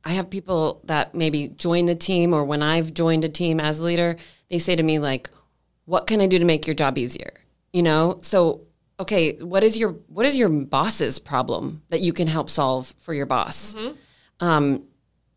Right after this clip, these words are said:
Speaker 1: because ob-, obviously that gets you into their good graces,
Speaker 2: Mm-hmm.
Speaker 1: but also they have priorities that are based upon their boss's priorities, et cetera, up the chain.
Speaker 2: Mm-hmm.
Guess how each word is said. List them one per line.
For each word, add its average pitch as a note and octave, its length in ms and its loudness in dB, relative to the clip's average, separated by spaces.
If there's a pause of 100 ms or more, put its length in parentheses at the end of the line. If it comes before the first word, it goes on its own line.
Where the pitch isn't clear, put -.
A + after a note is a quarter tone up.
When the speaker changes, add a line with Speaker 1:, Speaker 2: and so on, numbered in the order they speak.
(100)
Speaker 1:
because F#3+ 320 2
ob-, F#3 320 4
obviously F3+ 380 2
that E3 180 2
gets E3 200 2
you E3+ 180 2
into E3 260 2
their D#3 220 4
good E3+ 180 0
graces, A3+ 640 0 (100)
Speaker 2:
Mm-hmm. A3 140 -20
Speaker 1:
but E3 200 0
also F3 680 2
they F3 440 2
have D3+ 500 -2 (960)
priorities D#3+ 840 2
that D3+ 140 0
are D3+ 60 2
based E3 340 2
upon C#3+ 440 0
their A3 180 2
boss's C#3+ 380 0
priorities, C3+ 680 -2
et D#3 60 -8
cetera, E3 380 2
up - 140 -6
the D3 60 -8
chain. C#3+ 420 -2
Speaker 2:
Mm-hmm. A3 280 -20